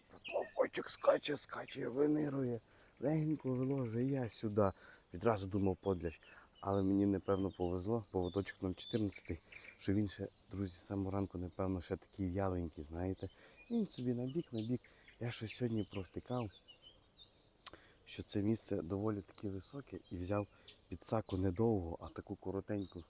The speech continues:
дімчика нашого, підсаку маленьку. Прийшлося трошки злазити, але нічого, зараз приловчуся. Ось такий балабеник з самого ранку нас порадував. Рівно п'ята година, починає кормитись, розматує другу удочку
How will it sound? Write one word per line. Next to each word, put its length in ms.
дімчика 540
нашого, 480
підсаку 580
маленьку. 440
Прийшлося 420
трошки 400
злазити, 460
але 220
нічого, 320
зараз 260
приловчуся. 600
Ось 240
такий 300
балабеник 880
з 40
самого 340
ранку 320
нас 160
порадував. 560
Рівно 300
п'ята 280
година, 400
починає 440
кормитись, 580
розматує 580
другу 420
удочку 380